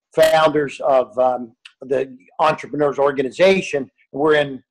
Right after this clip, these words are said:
a hundred and fifty cities, forty-five countries around the world. So, um, wherever you go, you got a group, you know, in my network of entrepreneurs from the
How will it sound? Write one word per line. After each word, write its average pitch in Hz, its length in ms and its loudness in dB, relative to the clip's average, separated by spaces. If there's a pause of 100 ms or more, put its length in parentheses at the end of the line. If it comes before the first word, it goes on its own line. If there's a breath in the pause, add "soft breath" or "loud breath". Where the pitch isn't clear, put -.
(280)
a 131 100 -2
hundred 156 480 0
and 127 240 -10
fifty 160 400 -4
cities, 175 560 -2
forty-five 151 640 -2
countries 147 400 -4
around 135 240 -4
the 123 60 -14
world. 135 340 2
So, 139 300 2 (400)
um, 131 340 2 (180)
wherever 165 280 2
you 160 180 -6
go, 160 480 4 (240)
you 143 100 -6
got 147 140 4
a 135 40 -4
group, 160 340 0 (260)
you 160 80 -4
know, 147 240 2
in 143 80 -6
my 180 300 4 (520)
network 156 640 2
of 131 140 0 (160)
entrepreneurs 147 680 0
from 143 220 -4
the 185 160 -10